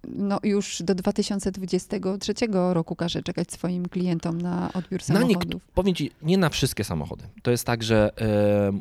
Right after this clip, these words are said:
Speaker 2: mój
Speaker 1: No.
Speaker 2: kolega, mm, e, zamówił teraz Teslę Model trzy, czyli taką samą jak ja, i jemu wyskoczył, y, miał odbiór, znaczy nie teraz, zamówił chyba na początku roku,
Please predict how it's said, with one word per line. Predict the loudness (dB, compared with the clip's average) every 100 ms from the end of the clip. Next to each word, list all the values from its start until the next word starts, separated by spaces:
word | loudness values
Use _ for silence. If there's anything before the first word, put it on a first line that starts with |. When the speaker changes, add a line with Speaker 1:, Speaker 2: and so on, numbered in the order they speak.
| -2
Speaker 2:
mój | 0 2
Speaker 1:
No. | 4
Speaker 2:
kolega, | 4 4 2 0 0 -10 -6
mm, | -2 0 0 0 0
e, |
zamówił | 0 0 0 -2 0 0 -4 _ -20 _ -4
teraz | -2 0 -2 -6
Teslę | -4 -4 -2 -2 0
Model | 0 0 -2
trzy, | -4 -6 -4 -4
czyli | -6 -8
taką | -6 -6
samą | -4 -4 -2
jak | -2 -6 -10 -8
ja, | -6 -4 -4 -8 _ _ _ -6
i | -2
jemu | 0 0 -2
wyskoczył, | -4 -4 -4 -4 -2 -2 -2 -2
y, | -2 0
miał | 0 -2 -2
odbiór, | -4 -2 -4
znaczy | -4 -2
nie | -2 -2
teraz, | -2 -2
zamówił | -2 -4
chyba | -2
na | -4
początku | -4 -6 -2
roku, | 0 0